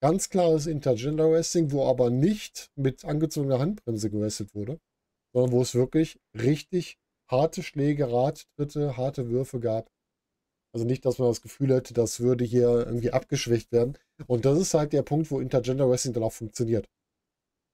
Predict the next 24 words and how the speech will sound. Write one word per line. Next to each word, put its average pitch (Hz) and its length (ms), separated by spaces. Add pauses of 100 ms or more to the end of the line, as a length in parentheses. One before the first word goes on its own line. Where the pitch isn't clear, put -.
(140)
Wenn 123 160
es 110 120
auch 120 100
so 123 160
gezeigt 127 480
wird, 117 160
wie 123 160
das 113 320 (840)
normale 120 460
Wrestling, 123 320
in - 60
Anführungsstrichen, 127 600
ja. 117 140 (1300)
Und 120 120
hier 147 140
konnte 165 260
sich 156 260 (340)
Lufisto 202 600
dann 170 180
am 127 160
Ende 123 240
durchsetzen 113 680
gegen 131 420
Dulnik. 170 380